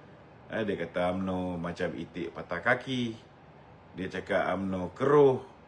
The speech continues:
Eh, dia cakap umno Datuk Zahid penuh beban. Eh, bila kau tawarkan jawatan Perdana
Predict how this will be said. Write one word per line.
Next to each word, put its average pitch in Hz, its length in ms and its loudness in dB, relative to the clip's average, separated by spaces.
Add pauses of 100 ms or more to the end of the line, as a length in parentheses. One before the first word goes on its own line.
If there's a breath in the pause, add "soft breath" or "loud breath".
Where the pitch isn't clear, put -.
(840)
Eh, 123 80 -2
dia 107 160 2
cakap 98 400 -2
umno 101 420 -2 (380)
Datuk 90 320 -4
Zahid 98 240 0 (320)
penuh 92 240 -4
beban. 123 500 6 (840)
Eh, 107 100 -6
bila 101 300 4
kau 110 160 2
tawarkan 110 640 6
jawatan 107 400 4
Perdana 110 340 2